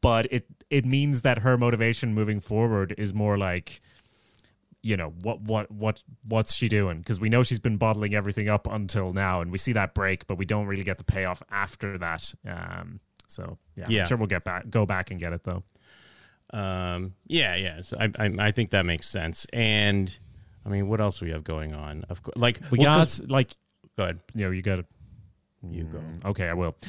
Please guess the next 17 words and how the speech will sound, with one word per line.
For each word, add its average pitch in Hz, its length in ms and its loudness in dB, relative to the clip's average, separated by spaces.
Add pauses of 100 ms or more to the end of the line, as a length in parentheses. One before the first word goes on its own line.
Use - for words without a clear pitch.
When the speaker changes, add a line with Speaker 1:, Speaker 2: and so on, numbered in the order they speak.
(140)
Speaker 1:
So 117 260 6
Lord 131 340 6
Masson, 120 640 4
we 107 80 6
have 107 160 4
the 110 60 2
sparring 113 440 4
match 101 300 0
with 95 400 0
them, 127 340 4
kinda 123 380 4
like 120 200 2
you - 60 -6
said, 127 360 4
intellectually 123 1160 4
Sherlock 120 440 4
Holmesy 117 840 2